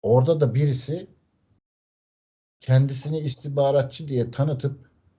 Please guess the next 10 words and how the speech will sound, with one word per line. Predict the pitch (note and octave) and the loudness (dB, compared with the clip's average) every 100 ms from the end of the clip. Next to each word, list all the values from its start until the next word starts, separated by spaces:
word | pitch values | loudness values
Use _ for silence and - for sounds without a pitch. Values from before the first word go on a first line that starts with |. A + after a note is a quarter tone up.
| _ _ _ _ - | _ _ _ _ -2
Özbekistan | A#2+ A#2+ C#3+ - - F3+ | 0 2 -2 -2 -4 0
da | C#3+ | 2
var | G2 | 2
sanırım | F#2+ - F#2 E2+ D#2+ D2+ | 0 -4 -6 -4 -6 -6
arasında. | F#2+ F2+ - F#2 A2 C#3 - _ _ _ _ - | -4 -4 -6 -4 -4 -4 -8 _ _ _ _ -4
Ama | D#3 D3+ C3+ D#3+ C3 | 0 2 0 -2 4
büyük | C3+ D3 | 4 4
çoğunluğu | - A#2 G#2+ A2+ A#2+ | 2 2 4 4 2
şeyde, | - G#2 G2+ G#2+ | 2 0 0 -2
Afrika'da. | F2 F#2 - - E2+ B2 | -4 -4 -6 -2 -2 -2